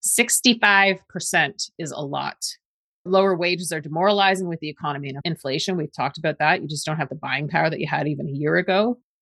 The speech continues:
So suggestions, uh, we've talked about it before here. Pay the workforce fairly.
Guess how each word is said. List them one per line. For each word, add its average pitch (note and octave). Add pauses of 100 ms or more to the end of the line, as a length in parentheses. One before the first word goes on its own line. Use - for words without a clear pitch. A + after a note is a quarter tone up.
(140)
So G#3+
suggestions, F3 (200)
uh, D3
we've D#3+
talked D#3+
about D#3
it -
before D3
here. D#3+ (120)
Pay G#3+
the A#3
workforce F3
fairly. C3+